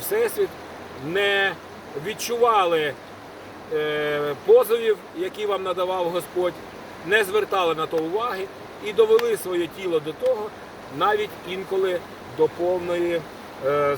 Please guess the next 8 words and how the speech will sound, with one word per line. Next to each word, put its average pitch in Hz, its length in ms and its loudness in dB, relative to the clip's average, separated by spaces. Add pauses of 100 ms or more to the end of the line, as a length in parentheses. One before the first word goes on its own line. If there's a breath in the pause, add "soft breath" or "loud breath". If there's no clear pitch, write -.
знищення. 135 500 -2 (520)
Отже, 240 340 0 (640)
є 185 300 6 (140)
у 151 140 -10
цьому 160 300 0
у 156 180 -6 (100)
здоров'я 220 480 2 (420)
і 214 160 -8